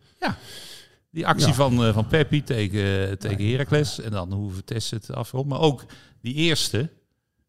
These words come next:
Speaker 1: de, de aanloop ernaartoe.
Speaker 2: Ja.
Speaker 1: Ja, die vond ik ook, eh, ze, ze kunnen gewoon geen lelijke doelpunten maken.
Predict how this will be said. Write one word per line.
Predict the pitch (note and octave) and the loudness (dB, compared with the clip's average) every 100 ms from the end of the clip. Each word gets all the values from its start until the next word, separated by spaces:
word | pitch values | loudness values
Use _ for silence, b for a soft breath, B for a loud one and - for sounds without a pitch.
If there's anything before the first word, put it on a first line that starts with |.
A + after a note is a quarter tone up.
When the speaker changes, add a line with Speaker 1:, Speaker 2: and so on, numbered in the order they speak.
| _ | _
Speaker 1:
de, | A#2 G#2+ G#2 G2+ | -2 0 0 -2
de | F#2+ | -4
aanloop | A#2+ C#3 E3 A#2+ G2+ | 0 2 6 4 4
ernaartoe. | G2+ F2+ - G2+ E3 _ _ | 0 -2 -2 -4 -4 _ _
Speaker 2:
Ja. | F#3 D3 G#2 - - _ | -4 2 2 0 -12 _
Speaker 1:
Ja, | - - - | -20 -16 -14
die | F#2+ | -12
vond | F#2 F#2+ | -8 -6
ik | G2+ | -4
ook, | D#3+ D#3+ - | -2 -2 -2
eh, | D3+ C3+ A#2+ G#2 G2 A2 A2+ A#2 | -2 -2 -4 -4 -6 -10 -12 -10
ze, | G2+ | -8
ze | G#2 - | -4 -4
kunnen | B2+ G3 F3+ | 4 4 6
gewoon | C#3+ D3+ D3+ | 6 4 2
geen | C3 D3+ E3 D#3+ F3 | 2 2 2 -2 -6
lelijke | C3 C3+ C#3+ B2 A2+ | -4 0 0 -2 2
doelpunten | B2+ B2 G#2+ F2 | 2 4 0 0
maken. | F2+ D#2+ E2 E2+ | -6 -6 -6 -10